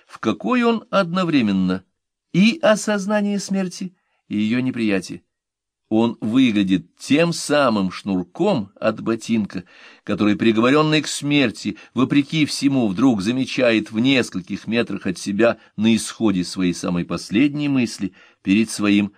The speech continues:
головокружительным падением. Прямая противоположность самоубийцы — это как раз приговорённый к смерти. Такой бунт придаёт жизни ценность.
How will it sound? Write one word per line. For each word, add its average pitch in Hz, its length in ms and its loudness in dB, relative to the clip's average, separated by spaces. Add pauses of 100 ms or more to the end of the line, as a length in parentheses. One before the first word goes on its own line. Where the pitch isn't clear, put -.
(140)
головокружительным 95 800 -2
падением. 90 480 -2 (460)
Прямая 107 800 0
противоположность 127 840 -4
самоубийцы — 107 680 -4 (320)
это 87 120 -10
как - 160 -8
раз 104 300 0
приговорённый 95 600 -2
к - 60 -18
смерти. - 400 -8 (1300)
Такой 240 340 0
бунт 185 400 0
придаёт 147 440 2
жизни 120 340 -4
ценность. 107 600 -6